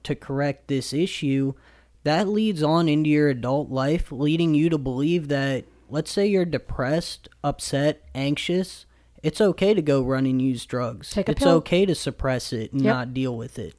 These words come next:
Speaker 2: Yep.
Speaker 1: So kids are never taught to actually confront and deal with the issues that they have going on, and then they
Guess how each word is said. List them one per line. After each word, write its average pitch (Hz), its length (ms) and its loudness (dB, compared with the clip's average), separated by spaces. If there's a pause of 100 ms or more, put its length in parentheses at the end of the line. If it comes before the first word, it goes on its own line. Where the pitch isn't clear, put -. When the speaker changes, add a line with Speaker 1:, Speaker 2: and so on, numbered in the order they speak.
(100)
Speaker 2:
Yep. 220 240 -6
Speaker 1:
So 143 200 -2
kids 165 320 -2
are 160 100 2
never 151 340 0
taught 170 560 -2 (540)
to - 120 -4
actually 151 540 2
confront 151 560 -2
and 135 240 -2
deal 151 400 2
with 131 180 0 (220)
the 131 220 -2
issues 147 400 0
that 135 160 -4
they 139 120 0
have 135 240 -2
going 135 320 0
on, 180 280 2
and 143 120 2
then 143 160 2
they 143 240 0